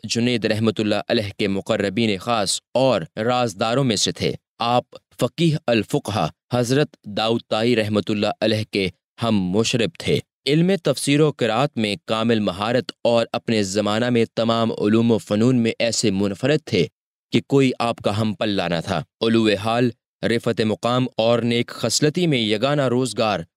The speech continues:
और रियाजत शदीदा में यकता व बेमिसाल थे। अपनी उम्र के आखिरी अयाम में अलाइक दुनिया में मुलव्विस होकर मुनसब क़ज़ा पर फायज हो गए।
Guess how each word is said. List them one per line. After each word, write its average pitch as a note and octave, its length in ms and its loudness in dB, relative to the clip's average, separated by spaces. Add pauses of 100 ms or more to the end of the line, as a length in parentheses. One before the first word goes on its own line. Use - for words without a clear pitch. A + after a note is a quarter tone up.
(140)
और A#2 280 2 (180)
रियाजत B2 540 0 (120)
शदीदा C3 480 2
में B2 140 2
यकता A2 380 -2
व G#2+ 120 2
बेमिसाल G#2+ 540 0
थे। D2 240 -4 (540)
अपनी A2+ 320 0
उम्र A2+ 260 0
के B2 180 -2
आखिरी A2 440 0 (100)
अयाम G#2+ 300 0
में A#2 220 0 (300)
अलाइक A2+ 420 -2
दुनिया A2 340 0
में A2+ 140 2
मुलव्विस G#2+ 600 2
होकर A#2 400 0 (360)
मुनसब A#2 560 2 (220)
क़ज़ा A2+ 320 0
पर G2 280 0
फायज F#2+ 440 -2
हो F#2+ 100 -2
गए। E2+ 240 -2